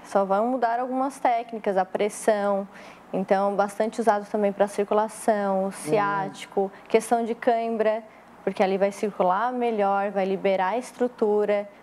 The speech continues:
Speaker 1: vai oxigenar mais e vai manter o alongamento da fáscia.
Speaker 2: Uhum.
Speaker 1: Então, é bem indicado.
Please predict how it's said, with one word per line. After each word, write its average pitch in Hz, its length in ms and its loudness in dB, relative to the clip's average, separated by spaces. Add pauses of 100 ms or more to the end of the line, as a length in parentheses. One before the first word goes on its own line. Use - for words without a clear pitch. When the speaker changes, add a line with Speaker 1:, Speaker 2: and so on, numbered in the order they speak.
Speaker 1:
vai 190 140 2
oxigenar 202 680 0
mais 220 640 -2 (400)
e 202 60 -2
vai 208 140 4
manter 247 360 0
o 254 60 0
alongamento 262 580 -2
da 277 140 0
fáscia. 202 600 -4 (160)
Speaker 2:
Uhum. 139 580 0 (180)
Speaker 1:
Então, 185 640 -2
é 202 100 0
bem 185 280 0
indicado. 220 320 -2